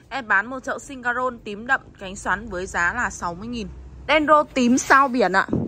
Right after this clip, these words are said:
Cái tím sao biển thân nó vừa mập mà cái ngồng hoa của nó cũng rất là mập luôn. Đấy, một số cây nhú nụ rất là cao, một số cây thì đang đứng ngọn chuẩn bị cho hoa rồi.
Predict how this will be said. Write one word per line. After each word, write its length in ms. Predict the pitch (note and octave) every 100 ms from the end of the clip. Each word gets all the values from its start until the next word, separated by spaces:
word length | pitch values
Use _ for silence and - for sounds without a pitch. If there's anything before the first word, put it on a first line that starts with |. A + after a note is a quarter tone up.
| -
Cái 80 |
tím 220 | F3+ A3+ A3+
sao 180 | C#4
biển 240 | C4 A3+ D3+
thân 260 | C#4+ C#4
nó 120 | A3+ F3+
vừa 280 | G#3 B3
mập 200 | G3+ G3 -
mà 160 | F#3+ F3
cái 140 | F#3+
ngồng 280 | B3 G3 F3+
hoa 220 | A3+ G#3+
của 100 | F#3
nó 120 | E3
cũng 260 | E3 - B3
rất 220 | D#4+ -
là 120 | A3+
mập 300 | F3+ F#3+ -
luôn. 220 | G#3+ A3 G#3+ - - -
Đấy, 160 | G3 - - -
một 140 | G#3+
số 180 | G#3+ F#3+
cây 180 | A3 B3
nhú 200 | G#3 G#3
nụ 180 | C#4 -
rất 120 | D#4
là 180 | G#4 G#3
cao, 400 | - A#3+ A#3+ A3+
một 100 | G3
số 140 | G#3
cây 200 | F#3+ A#3
thì 120 | A#3 G3
đang 220 | A3 A3
đứng 160 | F#3
ngọn 220 | A#3+ B3+ -
chuẩn 180 | F3
bị 120 | F3 -
cho 140 | G#3+
hoa 280 | B3 A3+ A3
rồi. 180 | G3+